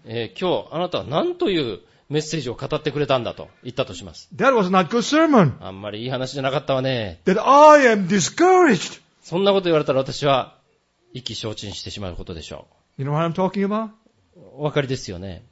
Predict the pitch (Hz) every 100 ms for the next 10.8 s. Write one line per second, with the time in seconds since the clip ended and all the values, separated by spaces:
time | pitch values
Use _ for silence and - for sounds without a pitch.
0 | _ - 135 139 139 127 120 143 135 113
1 | - - - - 160 131 - - _ _
2 | - 165 - 123 - - 175 127 127 -
3 | 117 98 87 117 107 101 95 92 - 143
4 | - 143 113 113 107 107 117 120 101 90
5 | 110 180 - _ - 139 139 156 156 -
6 | 147 139 147 - - 127 143 - _ -
7 | 107 101 92 87 - _ _ - 147 131
8 | - - - _ _ _ _ _ 147 147
9 | 156 143 117 104 131 113 101 110 - 107
10 | - 107 110 113 110 110 101 98